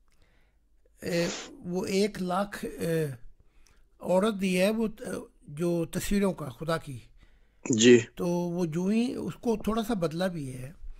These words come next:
Speaker 2: जी।
Speaker 1: तो वो जो ही आएंगी तो हमारी मुलाकात होगी और मैं आपको
Speaker 2: ठीक है हुजूर, जंगल में मिल लेंगे।
Speaker 1: जी, जी, जी, जी, जी। तो
Speaker 2: ठीक
Speaker 1: आपको
Speaker 2: है।
Speaker 1: वो दे भी दूंगा।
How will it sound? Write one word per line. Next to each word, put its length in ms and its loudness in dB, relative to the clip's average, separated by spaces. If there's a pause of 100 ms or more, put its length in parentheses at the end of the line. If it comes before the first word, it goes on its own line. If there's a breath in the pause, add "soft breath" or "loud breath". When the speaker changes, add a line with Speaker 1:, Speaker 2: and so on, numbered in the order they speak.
(360)
Speaker 2:
जी। 300 12
Speaker 1:
तो 180 0
वो 100 0
जो 180 2
ही 180 2
आएंगी 380 0
तो 200 -6
हमारी 360 0
मुलाकात 460 -2
होगी 220 -4
और 140 -2
मैं 160 -4
आपको 640 -10 (1200)
Speaker 2:
ठीक 240 8
है 60 12
हुजूर, 260 12
जंगल 320 10
में 140 12
मिल 240 12
लेंगे। 200 8
Speaker 1:
जी, 260 2
जी, 0 -
जी, 120 -4
जी, 240 -14 (300)
जी। 120 -20 (120)
तो 180 -2
Speaker 2:
ठीक 160 8
Speaker 1:
आपको 100 2
Speaker 2:
है। 80 -4
Speaker 1:
वो 60 -6
दे 180 -6
भी 80 -6
दूंगा। 400 -12